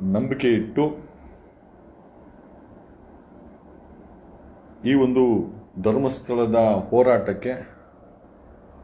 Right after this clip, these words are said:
ಖಂಡಿತವಾಗಿ ಜಯ ಸಿಗಲೇಬೇಕು ಅಂತ ಸಾಕಷ್ಟು ಜನ ಕೆಲಸ ಮಾಡ್ತಾ ಇದ್ದಾರೆ. ನಾವು ಕೂಡ ಪ್ರತಿ ಹಂತದಲ್ಲೂ,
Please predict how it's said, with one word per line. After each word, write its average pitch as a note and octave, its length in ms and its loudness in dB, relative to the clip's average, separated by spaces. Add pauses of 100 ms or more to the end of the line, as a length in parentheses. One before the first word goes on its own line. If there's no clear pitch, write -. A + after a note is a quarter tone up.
(560)
ಖಂಡಿತವಾಗಿ C#3 680 2
ಜಯ A#2 260 2
ಸಿಗಲೇಬೇಕು C3 720 0
ಅಂತ A#2+ 180 -4 (200)
ಸಾಕಷ್ಟು B2+ 420 -4
ಜನ A#2 200 -2
ಕೆಲಸ G#2+ 320 -2
ಮಾಡ್ತಾ G#2+ 420 0
ಇದ್ದಾರೆ. F#2+ 380 -2 (1040)
ನಾವು C#3 300 2
ಕೂಡ C#3 160 4 (1700)
ಪ್ರತಿ D#3 240 4
ಹಂತದಲ್ಲೂ, C#3 420 2